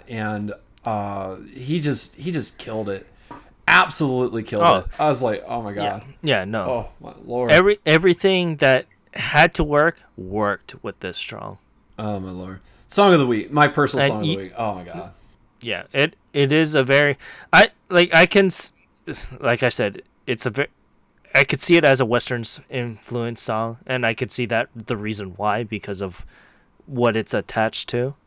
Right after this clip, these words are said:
Speaker 1: Yeah.
Speaker 2: But it's, it's interesting, and it's,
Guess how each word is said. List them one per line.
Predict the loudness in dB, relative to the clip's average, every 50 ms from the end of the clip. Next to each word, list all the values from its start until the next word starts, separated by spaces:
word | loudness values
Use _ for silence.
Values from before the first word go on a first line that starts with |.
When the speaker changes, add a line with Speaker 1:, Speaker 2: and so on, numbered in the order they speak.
| _ _
Speaker 1:
Yeah. | -4 0 2 2 2 0 -4 -8 -14 _ _ -20 -12
Speaker 2:
But | -4 -2 -2 -2 -2 -4 -6 _ _ _ _ _ _ _ _ _ _ _ _ _ _ _ _ _ _ _ _
it's, | 2 2 2 2 -4 -6 -2
it's | 0 0 0 2 -2 -2
interesting, | -2 -4 -4 -4 -4 -2 -2 -2 -4 -6 -8 -8
and | -8 -8 -6 -6
it's, | -6 -8 -6 -4 -4 -4 -4 -4